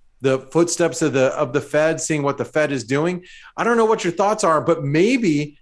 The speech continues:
maybe, you know, talking to your point, Chris, maybe tomorrow is a turning point for the markets when the markets realize, hey, other central banks might be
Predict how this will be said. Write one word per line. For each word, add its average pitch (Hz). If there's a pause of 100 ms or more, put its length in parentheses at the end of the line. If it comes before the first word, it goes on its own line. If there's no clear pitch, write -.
(160)
maybe, 143
you 165
know, 151
talking 165
to -
your 160
point, 196
Chris, 135 (340)
maybe 180
tomorrow 165
is 135
a 120
turning 196
point 139
for 147
the 131
markets 151
when 143
the 135
markets 143
realize, 151 (240)
hey, 170
other 175
central 156
banks 147 (120)
might 143
be 139